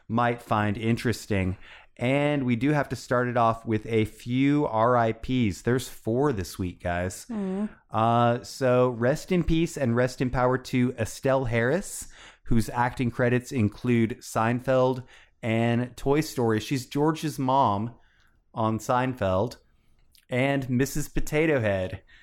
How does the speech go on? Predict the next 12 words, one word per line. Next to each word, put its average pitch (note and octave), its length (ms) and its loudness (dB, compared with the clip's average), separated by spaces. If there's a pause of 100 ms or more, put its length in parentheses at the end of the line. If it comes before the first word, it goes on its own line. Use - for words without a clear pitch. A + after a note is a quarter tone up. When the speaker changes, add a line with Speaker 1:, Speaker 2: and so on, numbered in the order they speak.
(180)
Speaker 1:
in A2+ 200 -2
Toy C3+ 240 0
Story. F#2+ 600 -2 (340)
Uh, A2+ 260 2
she B2+ 180 -6
passed B2+ 340 -2
away A#2 380 2
at G#2+ 160 0
the A#2+ 140 -4
age G#2+ 420 0
of G#2 220 0
ninety-three. G2+ 1120 -2